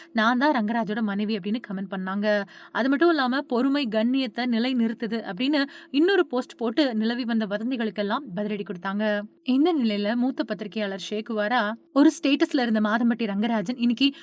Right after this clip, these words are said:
ரொம்ப பெரிய ஆளுமையா மாறிட்டதால அந்த ஆளுமைக்குரிய வாழ்க்கை துணையை தேடலாம். நடுத்தர மக்களுக்கு தான் ஒரே கல்யாணம், ஒரே மனைவி அப்படின்னு வாழ்ந்தாகணும்.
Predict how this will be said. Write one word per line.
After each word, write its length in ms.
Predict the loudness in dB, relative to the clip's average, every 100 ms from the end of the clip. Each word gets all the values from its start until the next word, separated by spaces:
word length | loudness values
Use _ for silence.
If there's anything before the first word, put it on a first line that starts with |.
| -8
ரொம்ப 260 | 2 4 4
பெரிய 280 | 6 6 6
ஆளுமையா 480 | 4 4 4 2 2
மாறிட்டதால 640 | 2 0 -2 0 2 4 2 -2 -6
அந்த 300 | 0 4 6
ஆளுமைக்குரிய 640 | 6 6 6 2 2 2 2
வாழ்க்கை 340 | 0 -2 -4
துணையை 280 | -2 0 0
தேடலாம். 520 | 0 -4 -2 -2 -2 -4 -12 -2
நடுத்தர 380 | 0 2 4 4
மக்களுக்கு 360 | 2 -2 -4
தான் 160 | -2 -2
ஒரே 280 | 0 2 2
கல்யாணம், 440 | 2 0 0 0
ஒரே 240 | 0 0 2
மனைவி 340 | 2 2 0
அப்படின்னு 260 | 0 0 0
வாழ்ந்தாகணும். 640 | 0 2 0 0 2 2